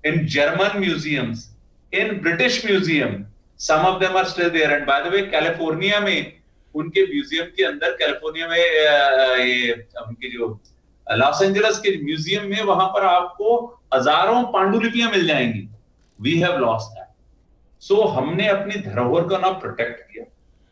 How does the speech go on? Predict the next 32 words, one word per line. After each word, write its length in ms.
ना 200
हमने 480
एक 100
strategic 540
plan 300
बनाया 320
कि 120
कैसे 380
हम 200
उसको 520
बताएं, 460
क्योंकि 280
ये 260
एक 200
identity 680
crisis 720
के 140
रूप 300
में, 300
ये 60
तो 300
fortunately 640
today 360
there 160
is 220
ubiquity 460
of 120
internet 380
and 160
in 100
the 120
last, 680